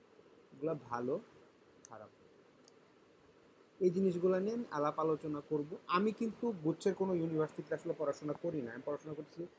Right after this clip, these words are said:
ঢাকা ইউনিভার্সিটি টেকনোলজি ইউনিটের ট্রিপলিতে, এবার আমি থার্ড ইয়ারে আছি,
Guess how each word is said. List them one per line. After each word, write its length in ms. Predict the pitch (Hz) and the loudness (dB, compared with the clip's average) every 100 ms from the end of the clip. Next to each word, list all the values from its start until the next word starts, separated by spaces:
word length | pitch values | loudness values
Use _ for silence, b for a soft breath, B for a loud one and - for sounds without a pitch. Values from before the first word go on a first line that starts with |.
| - - | -20 -12
ঢাকা 160 | 113 147 | -4 0
ইউনিভার্সিটি 420 | 156 165 170 175 175 | 2 4 2 2 -2
টেকনোলজি 440 | 170 175 165 160 160 | -2 -2 0 0 0
ইউনিটের 300 | 160 160 196 190 | 0 0 -2 -2
ট্রিপলিতে, 500 | - 180 185 185 - 254 | -4 -4 -2 0 -2 -2
এবার 120 | 147 135 | 0 0
আমি 100 | 139 - | -2 0
থার্ড 200 | 135 135 127 | 2 2 2
ইয়ারে 200 | 113 113 | 0 -4
আছি, 140 | 110 | -8